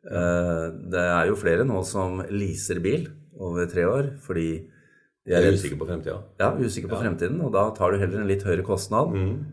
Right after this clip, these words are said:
Speaker 1: eh, med å lease.
Speaker 2: Ja, jeg vet mange som liksom, ok, jeg leaser en dieselbil da i tre år.
Speaker 1: Ja.
Speaker 2: Jeg vil ikke eie en dieselbil nå.
Speaker 1: Nei.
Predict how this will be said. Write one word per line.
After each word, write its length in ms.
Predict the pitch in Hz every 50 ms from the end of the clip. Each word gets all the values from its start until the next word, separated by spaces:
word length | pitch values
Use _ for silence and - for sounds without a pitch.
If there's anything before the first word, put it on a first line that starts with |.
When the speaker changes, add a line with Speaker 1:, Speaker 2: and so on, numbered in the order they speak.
| - - - - _ -
Speaker 1:
eh, 240 | - 98 95 95 95
med 160 | 95 98 98
å 60 | 98
lease. 320 | 98 92 87 - - 71 - - - - _ _ -
Speaker 2:
Ja, 240 | - - 175 180 -
jeg 140 | 135 123 123
vet 180 | 120 117 101
mange 480 | 117 117 117 113 110 104 90 85 98 110
som 240 | - - 143 139 135
liksom, 340 | 131 131 127 117 - - 120
ok, 160 | 123 120 123 -
jeg 400 | 123 123 123 127 120 110 107 107
leaser 400 | 110 113 110 95 95 104 110 127
en 100 | 151 143
dieselbil 460 | 110 - - 76 78 78 85 85 80
da 100 | 73 67 69
i 80 | 76 73
tre 160 | 76 76 69
år. 280 | 64 65 67 67 - -
Speaker 1:
Ja. 240 | 85 80 73 71 73 - - - _
Speaker 2:
Jeg 80 | - -
vil 80 | 80 76
ikke 240 | 73 - - 98 101 104
eie 280 | 92 92 87 - 65
en 100 | 73 80
dieselbil 480 | 76 69 69 - 76 71 69 73 73 78
nå. 320 | 78 87 113 113 98 - - - -
Speaker 1:
Nei. 220 | - - 71 67